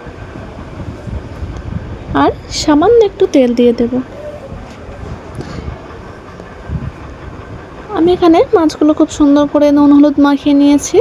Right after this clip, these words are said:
তারপরে কড়া বসিয়ে কড়াটা গরম হয়ে গেলে দিয়ে দিলাম পরিমাণ মতো তেল। যখনই দেখব তেলটা সুন্দর মতো গরম হয়ে গেছে, এক এক করে মাছগুলো দিয়ে দেব। মাছগুলো এক পিঠ ভাজা হয়ে গেলে মাছগুলো এখন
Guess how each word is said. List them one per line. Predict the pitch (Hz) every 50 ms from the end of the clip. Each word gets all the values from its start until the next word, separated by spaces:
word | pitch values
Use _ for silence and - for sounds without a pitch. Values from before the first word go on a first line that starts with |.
| 494 -
তারপরে | - 285 269 262 - 277 269 262 262 262 269 285 285 - - -
কড়া | 269 269 285 339 427 415
বসিয়ে | 381 370 - - - 302 285 302 440 - - - - - - -
কড়াটা | - 277 277 277 277 277 269 277
গরম | 269 262 269 269 269 277
হয়ে | 277 277 269 277
গেলে | 269 254 285 349 415 370
দিয়ে | 302 277 269 262 269
দিলাম | 269 262 269 269 269 277 -
পরিমাণ | 269 254 269 294 302 311 302 302
মতো | 302 294 311 302 - -
তেল। | 294 294 320 427 - - - - - - - - - -
যখনই | 285 277 277 311 339 415 427 415 392
দেখব | 349 320 330 302 302 302
তেলটা | - 294 285 277 302 285 -
সুন্দর | 285 277 285 285 277 277
মতো | 277 277 285 277 269
গরম | 262 262 269 277 285
হয়ে | 277 277 269 269 269
গেছে, | 269 277 269 - - - 349 427 359
এক | 294 -
এক | 277 - -
করে | - 262 269 262 262
মাছগুলো | 262 254 254 - - 285 269 311 453 466
দিয়ে | 466 415 311 240 220
দেব। | 220 220 247 - - - - - - - - - - - - - - - - - - - - - - - - - - - - - - - - - - - - - - - - - - - - - - - - - - 302
মাছগুলো | 311 330 330 - - 440 453 440 392
এক | 370 -
পিঠ | - 349 - 320 320
ভাজা | 311 285 294 294 294
হয়ে | 294 285 285 277 277
গেলে | 285 277 285 359 466 440
মাছগুলো | 339 302 277 - - 294 277 277
এখন | 269 285 269